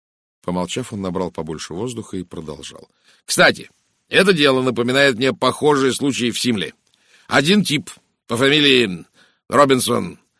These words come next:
или его фамилия была Ф-, Фолконер, неважно. Одним словом, он был из восточного Уилтшира,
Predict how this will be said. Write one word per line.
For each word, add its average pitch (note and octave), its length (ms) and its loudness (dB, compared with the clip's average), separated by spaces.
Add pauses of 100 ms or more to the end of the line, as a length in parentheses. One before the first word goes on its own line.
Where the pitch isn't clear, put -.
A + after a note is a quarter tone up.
(540)
или A2 300 -2
его A2 340 0
фамилия G#2+ 360 -2
была F#2+ 440 -2
Ф-, - 500 -14
Фолконер, G#2+ 880 -4
неважно. G#2+ 800 0
Одним C#3+ 300 0
словом, E2+ 540 -2
он A#2+ 180 -2
был D#3 180 2
из A#2+ 220 -2
восточного C3+ 720 -2
Уилтшира, A2 760 -4